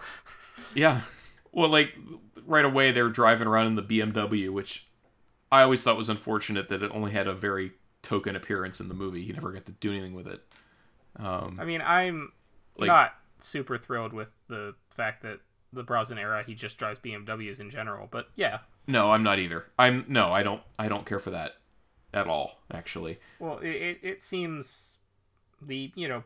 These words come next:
Speaker 1: British secret agent should probably drive a British car. You know,
Speaker 2: Right.
Speaker 1: thought. Well, could you imagine, c-, could you imagine a movie at, about an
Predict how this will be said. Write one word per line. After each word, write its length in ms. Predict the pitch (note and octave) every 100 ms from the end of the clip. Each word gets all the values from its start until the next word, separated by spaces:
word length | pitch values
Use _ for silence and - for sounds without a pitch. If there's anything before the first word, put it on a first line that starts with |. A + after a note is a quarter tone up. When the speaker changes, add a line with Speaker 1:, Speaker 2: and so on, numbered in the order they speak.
| _
Speaker 1:
British 460 | D#3+ D3 D3+ - -
secret 380 | - C3+ B2+ A#2+
agent 340 | C3+ C3+ G#2+ -
should 360 | - C3 C3+
probably 380 | - C3 C3 A#2+
drive 240 | C#3 C3
a 40 | A#2+
British 360 | B2 A2 G#2
car. 480 | - C#3 A#2+ G2 - _ _ _ - -
You 80 | D#3
know, 240 | G#2+ G2 - -
Speaker 2:
Right. 220 | F2+ -
Speaker 1:
thought. 380 | A#2+ G#2+ G#2+ - - - - - _ - - -
Well, 160 | D#3+ -
could 160 | D#3
you 140 | E3 F3+
imagine, 560 | D#3 E3 D#3+ D#3 C#3 - _ _ - - - - - - _ -
c-, 80 | F#3 -
could 160 | F3+
you 140 | E3+ A3+
imagine 380 | F#3 E3+ E3+ D#3
a 40 |
movie 320 | D3 D3 D3
at, 80 | C3
about 280 | B2 B2 B2+
an 220 | A#2